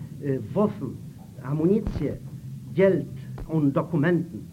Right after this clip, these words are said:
כאראקטעריסטיש איז, אז אפטמאל פלעגט זי ערפילן אירע מיסיס אין גאנצן זוכן ווי אין בלינד.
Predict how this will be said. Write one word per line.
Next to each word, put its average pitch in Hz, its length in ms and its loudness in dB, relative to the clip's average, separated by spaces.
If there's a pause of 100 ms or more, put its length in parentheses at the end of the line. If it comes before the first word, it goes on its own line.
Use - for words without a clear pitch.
(480)
כאראקטעריסטיש 175 880 -2
איז, - 420 -4 (280)
אז 160 180 -2 (200)
אפטמאל 202 340 -2
פלעגט 180 320 -4
זי 196 100 -2
ערפילן 180 500 -2 (100)
אירע 170 180 -2
מיסיס 175 500 -4 (260)
אין 147 200 2
גאנצן 180 480 0
זוכן 175 440 -4
ווי 151 220 -4
אין 139 200 0
בלינד. 160 380 2